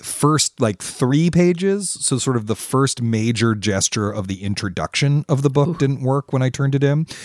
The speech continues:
Speaker 1: And my editor was like, "This is confusing. You know, I don't understand this. Uh, well, here's my idea for how you could fix it." And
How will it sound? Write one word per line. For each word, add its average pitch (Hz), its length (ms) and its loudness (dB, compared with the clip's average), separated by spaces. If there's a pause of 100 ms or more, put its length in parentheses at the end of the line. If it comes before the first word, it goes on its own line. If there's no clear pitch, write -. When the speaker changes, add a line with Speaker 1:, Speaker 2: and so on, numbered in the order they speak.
(400)
Speaker 1:
And 123 520 4
my 127 180 2
editor 123 220 4
was 110 160 -2
like, 104 140 -2
"This - 180 -8
is - 60 -12
confusing. 151 760 2
You 104 80 -4
know, 92 80 -4
I 87 60 -6
don't 85 180 -6
understand 131 460 0
this. 113 300 0
Uh, 98 340 -6
well, 113 420 0
here's 147 320 2
my 123 220 2
idea 107 320 -2
for 95 140 -6
how 98 100 -4
you 90 140 -6
could 85 160 -12
fix - 280 -8
it." 69 180 -14
And 117 320 2